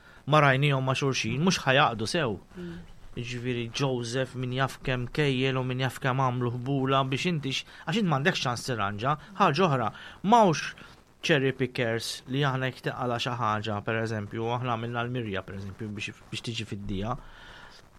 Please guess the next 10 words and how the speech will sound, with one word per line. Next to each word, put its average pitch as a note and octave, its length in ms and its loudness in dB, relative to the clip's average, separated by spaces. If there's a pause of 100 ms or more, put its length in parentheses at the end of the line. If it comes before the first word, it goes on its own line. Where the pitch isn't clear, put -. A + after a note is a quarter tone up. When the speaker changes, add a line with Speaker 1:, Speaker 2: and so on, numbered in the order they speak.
Speaker 1:
Jekk A3 240 4
teqala D#3+ 240 4
xi D#3+ 100 2
ħaġa, B2+ 480 4
jien C3+ 220 0
naf C#3+ 180 4
teqala C3+ 400 2
ras B2+ 280 2 (320)
il-bambin B2 600 4
bir-rieħ, A#2+ 460 2